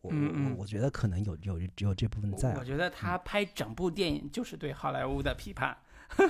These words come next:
Speaker 2: <laughs> 他整个这一部电影，
Speaker 1: <laughs> 对。
Speaker 2: 三个小时电影就是对好莱坞最大的讽刺和批判。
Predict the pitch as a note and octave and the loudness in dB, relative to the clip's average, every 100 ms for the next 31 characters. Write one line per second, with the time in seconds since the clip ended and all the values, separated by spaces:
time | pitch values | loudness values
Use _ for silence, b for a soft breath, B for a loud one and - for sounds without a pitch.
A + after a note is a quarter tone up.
0 | - G#4 - G#4 - - - - A#3 - | 8 6 8 4 2 -14 -20 2 4 12
1 | E3+ D#3+ - B3+ B3 E3+ F3 F3 D#3 - | 12 12 12 12 12 10 8 4 2 2
2 | G#3 G#3+ F3+ D#3 F3+ F3 D#3+ G3+ E3 F3+ | 4 4 4 4 4 4 2 2 2 0
3 | - - D#3 D3+ C4+ E3+ D#3 - C#3+ A#2+ | -2 -2 -2 -2 -2 0 0 -2 -4 -8
4 | - C3+ - - C#3+ C#3 | -10 -12 -12 -14 -10 -12